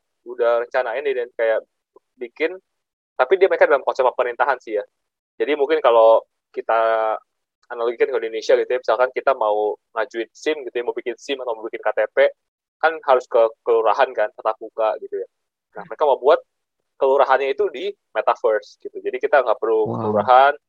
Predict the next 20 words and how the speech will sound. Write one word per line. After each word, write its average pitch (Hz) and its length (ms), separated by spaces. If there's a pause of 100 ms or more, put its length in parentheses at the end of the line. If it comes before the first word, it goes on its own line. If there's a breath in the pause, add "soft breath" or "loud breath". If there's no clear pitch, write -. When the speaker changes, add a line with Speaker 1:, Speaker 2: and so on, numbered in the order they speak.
(380)
Speaker 1:
cukup - 240
pakai 110 480
V - 400
R 139 240 (160)
gitu - 160
ya, 131 80
virtual 110 320
reality 110 480
ataupun 113 400 (480)
segala 110 320
perlengkapannya, 110 560 (640)
langsung 113 320 (400)
masuk 113 320
ke, 113 160 (320)
eh, 101 320
Metaverse-nya 110 640
kelurahan 107 480
di 107 160
Seoul 120 320
gitu. - 240